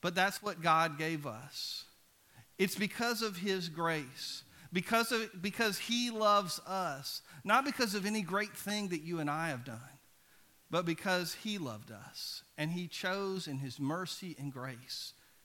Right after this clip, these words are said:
to reach out and to touch us. That's so important that we understand that this gift, it's undeserved. God didn't owe it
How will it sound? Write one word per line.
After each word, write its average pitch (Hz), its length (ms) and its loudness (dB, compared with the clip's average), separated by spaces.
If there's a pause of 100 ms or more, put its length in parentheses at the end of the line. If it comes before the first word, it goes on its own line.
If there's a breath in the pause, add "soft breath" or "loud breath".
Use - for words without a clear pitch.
(120)
to 170 140 -4
reach 185 420 0
out 147 460 -6 (280)
and 139 220 -4
to 143 140 -10
touch - 420 -12
us. 156 460 -14 (840 soft breath)
That's 190 180 -4
so 208 240 0
important 170 520 -4
that 139 100 -2
we 151 160 0
understand 156 540 -2
that 131 160 -6
this 143 200 -4
gift, 131 640 -10 (640 soft breath)
it's 156 160 -2
undeserved. 160 920 0 (360)
God 147 220 6
didn't 165 240 0
owe 170 180 0
it 170 60 -8